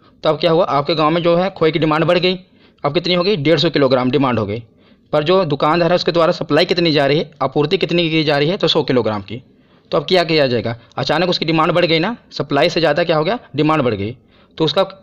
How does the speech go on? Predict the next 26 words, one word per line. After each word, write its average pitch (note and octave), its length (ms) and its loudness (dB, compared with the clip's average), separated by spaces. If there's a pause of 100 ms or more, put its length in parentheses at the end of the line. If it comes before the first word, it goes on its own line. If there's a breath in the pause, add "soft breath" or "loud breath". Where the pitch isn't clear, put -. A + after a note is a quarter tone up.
दुकानदार E3+ 420 0
क्या F3 120 2
करेगा, B2+ 240 2
उसका D3+ 180 0
प्राइस D#3 200 2
बढ़ा D#3 220 0
देगा D#3+ 220 0
ना। G#3+ 220 -4
आपको C3 220 -2
पता D3 240 -2
है, F3+ 100 -2 (220 loud breath)
उसको D#3 200 -2
पता F3 220 0
है E3 80 2
कि E3+ 100 0
डिमांड D3 400 0
ज़्यादा D#3+ 220 2
हो D3+ 100 2
गई A2+ 160 -2
है A2 200 -8 (260 soft breath)
तो, - 80 -6 (100)
और C#3+ 100 2
सप-, D3 260 -4
सप्लाई D3+ 320 0
कम D3 220 0
है, D3+ 120 -2